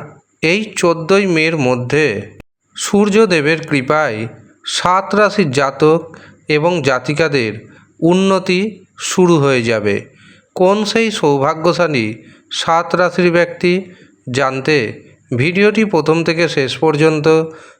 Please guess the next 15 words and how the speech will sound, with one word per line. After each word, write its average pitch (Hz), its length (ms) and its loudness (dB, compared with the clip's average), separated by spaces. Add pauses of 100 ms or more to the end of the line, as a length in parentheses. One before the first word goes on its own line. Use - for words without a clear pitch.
(120)
মনোযোগের 143 600 2
সাথে 170 300 -2 (580)
দেখতে 127 320 -2
থাকুন। 107 340 -2 (460)
ভিডিওটি 180 600 0 (500)
আপনি 151 400 0
আপনার 165 440 -2 (480)
চন্দ্র 196 360 0 (140)
রাশি 127 360 0
অনুযায়ী 135 420 2
দেখবেন। 104 420 -2 (540)
তবে 170 300 2 (520)
আপনি 170 360 2
যদি 196 260 2
আপনার 135 420 -2